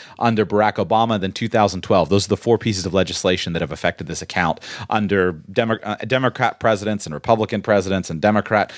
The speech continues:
um, Cong-, houses of Congress and Republicans. So just notice that. So moving on. So what did the Economic Growth and Tax Relief Reconciliation Act of two thousand and one say about this account?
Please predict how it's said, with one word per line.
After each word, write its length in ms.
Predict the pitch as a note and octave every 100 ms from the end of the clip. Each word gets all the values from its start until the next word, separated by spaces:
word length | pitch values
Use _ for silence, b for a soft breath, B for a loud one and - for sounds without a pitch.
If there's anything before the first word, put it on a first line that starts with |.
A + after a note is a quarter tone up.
| B B
um, 420 | G#2 F#2+ F2+ E2+ -
Cong-, 260 | A2 G2+
houses 360 | F2+ G#2+ G2+ F#2
of 80 | -
Congress 500 | G#2+ G2 F#2+ F#2 E2+
and 100 | D#2
Republicans. 520 | D#2+ F2 F2 F#2 -
So 40 |
just 200 | - -
notice 280 | F2+ D#2 D2
that. 240 | C#2 B1 - _ _
So 200 | A#2 G#2
moving 280 | C3 B2
on. 160 | D#2 - B B B B
So 280 | - C#3+ C3 -
what 180 | C3+
did 100 | F3+
the 100 | E3+
Economic 400 | E3 D#3 D3 D3
Growth 300 | G#2+ A2+ G#2+
and 100 | A#2
Tax 320 | G#2 A#2 A2+ -
Relief 300 | G2+ F#2+ G#2
Reconciliation 680 | - G2+ G#2 F#2+ F2+ - F#2+
Act 200 | F2+ -
of 80 |
two 140 | - G#2
thousand 400 | G#2+ G2 F#2 G2
and 140 | F#2+
one 260 | D#2+ D#2+ E2+
say 460 | - - F#3+ F#2+
about 260 | F2+ E2+ D#2
this 180 | F2 -
account? 440 | - F#2+ D2+ -